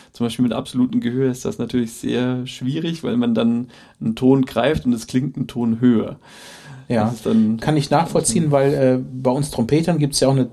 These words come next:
Speaker 2: eine B- und eine C-Trompete,
Speaker 1: Mhm.
Speaker 2: die ist relativ ähnlich und da sind die, da sind die Griffe auch um einen Ton versetzt und mich macht das kirre. Ich hab zwar kein absolutes Gehör und ich ka-, ich kann das nachvollziehen,
Speaker 1: Mhm.
Speaker 2: ja.
Speaker 1: Ja, ich hab auch kein absolutes Gehör,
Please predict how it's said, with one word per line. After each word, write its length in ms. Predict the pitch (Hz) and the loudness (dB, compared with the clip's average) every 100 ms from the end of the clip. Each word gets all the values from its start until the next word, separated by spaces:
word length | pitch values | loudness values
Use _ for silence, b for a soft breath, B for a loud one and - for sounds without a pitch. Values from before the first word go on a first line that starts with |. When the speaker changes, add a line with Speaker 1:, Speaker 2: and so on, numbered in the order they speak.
| - | -8
Speaker 2:
eine 140 | 135 120 | -4 2
B- 200 | 127 139 | 4 4
und 60 | |
eine 120 | 123 113 | 2 -2
C-Trompete, 640 | - 170 - 170 160 160 | -2 -4 -2 0 0 2
Speaker 1:
Mhm. 20 | |
Speaker 2:
die 80 | 139 | 2
ist 360 | 127 120 123 - - | 2 2 -6 -14 -8
relativ 480 | 123 135 139 - 127 - | 0 2 2 0 -6 -2
ähnlich 340 | 131 165 175 | 0 0 0
und 80 | 147 | 0
da 120 | 131 | 0
sind 200 | 127 156 | 2 0
die, 200 | 147 139 B B B - | 2 0 B B B -8
da 100 | 117 | -2
sind 200 | 139 151 | 0 0
die 80 | |
Griffe 340 | - 131 147 - | 0 0 -2 0
auch 200 | 143 - | 0 0
um 160 | 147 | -2
einen 240 | 147 139 147 | 0 0 0
Ton 180 | 139 131 | 0 -2
versetzt 460 | 131 117 151 - | -2 0 -2 -2
und 160 | 139 113 | -4 0
mich 300 | 127 175 - | 0 -2 0
macht 240 | 143 135 | -2 0
das 160 | 131 - | -4 -4
kirre. 320 | - 131 92 | -2 -2 -2
Ich 160 | 90 101 | -8 -2
hab 140 | 143 | -2
zwar 160 | - 131 | 0 -4
kein 180 | - 127 | -2 -4
absolutes 560 | 117 - 123 113 110 | -6 -6 -6 -6 -10
Gehör 340 | - 113 147 202 B B B B B _ | -4 0 0 -2 B B B B B _
und 200 | 151 151 | -4 -4
ich 300 | 127 - - | -8 -10 -6
ka-, 140 | - | -6
ich 100 | - | -6
kann 140 | - 160 | -4 -2
das 160 | 151 | 0
nachvollziehen, 800 | 151 175 - - - 113 110 104 - | 0 -2 -2 -6 0 2 2 0 -4
Speaker 1:
Mhm. 60 | |
Speaker 2:
ja. 220 | 107 117 123 B B B - | -2 -2 -6 B B B -8
Speaker 1:
Ja, 80 | |
ich 80 | 247 | -4
hab 100 | 151 | -2
auch 200 | - 170 | -2 -2
kein 160 | - 180 | -2 -2
absolutes 480 | 160 - 170 165 156 | -4 -8 -10 -10 -4
Gehör, 400 | 147 156 160 | -2 -2 -4